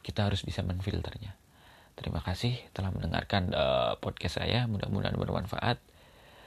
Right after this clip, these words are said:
Eh, sampai jumpa di podcast selanjutnya,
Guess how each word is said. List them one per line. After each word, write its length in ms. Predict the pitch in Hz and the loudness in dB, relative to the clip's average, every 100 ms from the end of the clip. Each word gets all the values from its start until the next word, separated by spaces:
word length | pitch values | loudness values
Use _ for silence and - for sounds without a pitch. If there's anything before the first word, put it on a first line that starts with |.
| - - - | -20 -18 -6
Eh, 380 | - - - - - - - _ - | -4 -4 -6 -10 -16 -20 -20 _ -6
sampai 340 | - 87 76 | -2 0 0
jumpa 400 | 98 90 82 69 | 0 2 4 4
di 320 | 50 50 50 - - - _ - _ _ _ _ _ _ - - - | 2 0 -2 -6 -12 -16 _ -20 _ _ _ _ _ _ -20 -16 2
podcast 480 | 104 - 101 - 95 | 2 4 2 2 0
selanjutnya, 640 | 90 87 - 113 131 | 2 0 4 6 6